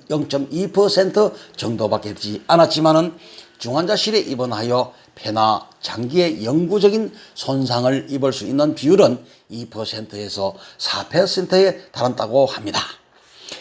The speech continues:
냄새를 맡지 못하는 증상이 무증상자를 가려낼 수 있는 척도가 될 수 있다고 합니다. 질본의 통계에 따르면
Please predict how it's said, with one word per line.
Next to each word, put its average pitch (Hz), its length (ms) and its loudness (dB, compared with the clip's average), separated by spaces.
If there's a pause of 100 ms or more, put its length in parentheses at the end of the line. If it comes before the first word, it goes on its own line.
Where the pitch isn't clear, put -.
(140)
냄새를 170 580 4
맡지 127 260 -2
못하는 101 400 -10
증상이 101 600 -14 (240)
무증상자를 123 1160 2 (200)
가려낼 113 360 -4
수 104 140 -10
있는 104 280 -10
척도가 175 680 0 (180)
될 117 180 -2
수 104 300 -8
있다고 95 540 -8
합니다. 92 420 -10 (800)
질본의 208 640 6
통계에 127 340 -2
따르면 123 500 -2